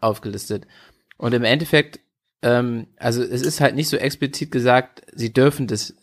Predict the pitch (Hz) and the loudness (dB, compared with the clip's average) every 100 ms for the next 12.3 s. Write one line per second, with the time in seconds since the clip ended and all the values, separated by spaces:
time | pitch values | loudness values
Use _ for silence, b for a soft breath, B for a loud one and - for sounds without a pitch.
0 | - 120 131 147 127 117 127 117 101 151 | -12 -2 2 2 2 2 2 2 0 -2
1 | 151 156 160 185 202 b b b b b | 0 0 0 0 -4 b b b b b
2 | _ _ - 113 120 123 117 123 120 - | _ _ -2 2 6 6 4 -2 -2 -4
3 | - 107 104 101 98 101 101 104 117 113 | -4 -2 -2 -2 -4 -2 -2 2 2 4
4 | 113 - 113 110 - 107 107 107 101 101 | 2 2 0 0 -2 -4 -2 -2 -2 -4
5 | - 101 101 101 98 - _ _ _ - | -4 0 0 -2 -8 -12 _ _ _ -10
6 | 113 110 104 117 110 104 101 104 - 104 | -6 -2 -2 -2 -2 2 2 0 -4 -4
7 | 98 - - 110 113 - 139 139 131 113 | -4 -8 -10 -6 -4 -2 -2 2 4 4
8 | 117 - 107 - 131 135 131 113 113 117 | 4 2 -2 2 6 6 4 0 -2 0
9 | 196 135 - b b b b 113 110 110 | -2 -2 -6 b b b b 0 0 2
10 | 131 123 - 113 110 113 113 117 107 110 | 2 2 4 2 2 -2 -2 4 4 4
11 | 110 110 107 104 101 101 104 98 104 101 | 2 2 4 4 0 0 -4 -4 0 0
12 | 98 104 | 0 -4